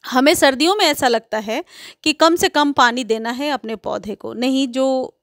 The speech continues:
अ, फ्लावरिंग वाले प्लांट्स होते हैं उन्हें आप डेली वाटरिंग कर सकते हैं। सिर्फ इस बात का ध्यान रखें कि जो मिट्टी है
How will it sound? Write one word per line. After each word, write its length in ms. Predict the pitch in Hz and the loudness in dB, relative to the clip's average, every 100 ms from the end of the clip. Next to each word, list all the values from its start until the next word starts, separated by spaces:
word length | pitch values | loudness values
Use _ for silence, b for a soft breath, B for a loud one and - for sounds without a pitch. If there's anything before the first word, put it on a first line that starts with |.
| - | -6
अ, 240 | 214 208 | -2 -2
फ्लावरिंग 600 | 202 - 240 262 294 302 | -2 4 6 6 4 -2
वाले 200 | 240 220 | -4 -6
प्लांट्स 440 | 214 202 202 208 - | -8 -8 -8 -8 -10
होते 220 | 196 208 | -10 -10
हैं 240 | 208 285 B B B B | -8 -8 B B B B
उन्हें 320 | 247 285 359 | 2 6 6
आप 300 | 370 320 330 | 6 4 2
डेली 360 | 226 254 269 339 | -2 -2 0 0
वाटरिंग 480 | 247 247 233 302 302 | 2 0 0 -2 0
कर 160 | 294 | 0
सकते 360 | 285 226 - 208 | 0 -2 -4 -8
हैं। 180 | 202 208 | -8 -8
सिर्फ 360 | - 415 415 | 0 2 2
इस 260 | - 294 - | 0 -2 2
बात 220 | 294 294 | 2 2
का 100 | 269 | -2
ध्यान 320 | 240 226 220 | -4 -4 -6
रखें 320 | 220 214 285 294 | -8 -8 -8 -6
कि 140 | 277 | -6
जो 140 | 240 | -4
मिट्टी 460 | 226 247 254 370 370 | -4 -6 0 2 2
है 240 | 226 247 | 2 -4